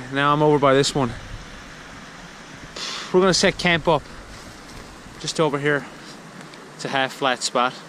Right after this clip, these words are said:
but, uh, uh, it's just past six thirty now, so there's no need to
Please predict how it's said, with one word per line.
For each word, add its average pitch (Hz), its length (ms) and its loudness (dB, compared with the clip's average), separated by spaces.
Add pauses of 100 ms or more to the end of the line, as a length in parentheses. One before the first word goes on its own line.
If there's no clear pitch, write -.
but, - 280 -2
uh, 110 200 4 (1800)
uh, 170 280 2
it's - 140 -2
just - 200 -2
past 170 280 2
six - 240 0
thirty 165 300 4
now, 147 240 0
so 151 140 -6
there's 139 140 -2
no 156 120 -4
need 156 220 -4
to 135 260 -4